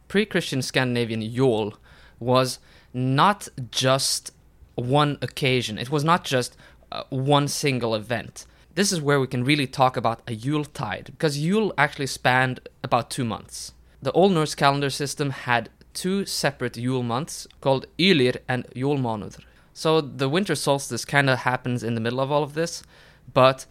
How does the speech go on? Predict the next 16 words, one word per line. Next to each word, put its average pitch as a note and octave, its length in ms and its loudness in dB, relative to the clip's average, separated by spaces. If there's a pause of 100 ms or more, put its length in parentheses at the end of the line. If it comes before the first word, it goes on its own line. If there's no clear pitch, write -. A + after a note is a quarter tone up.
(200)
it C3+ 100 -4
helps D#3+ 320 -6
determine C3 640 -2 (140)
the A#2 140 -6
start - 640 2 (200)
and, B2 140 -4
more C3 140 0
significantly, A2+ 840 -4 (280)
the A#2 340 -2
full E3+ 300 0
moon A#2+ 400 0 (280)
of A#2+ 380 4 (260)
the A#2+ 120 -8
second C3+ 480 0
Yule A#2+ 280 -2
month. D#2 400 -10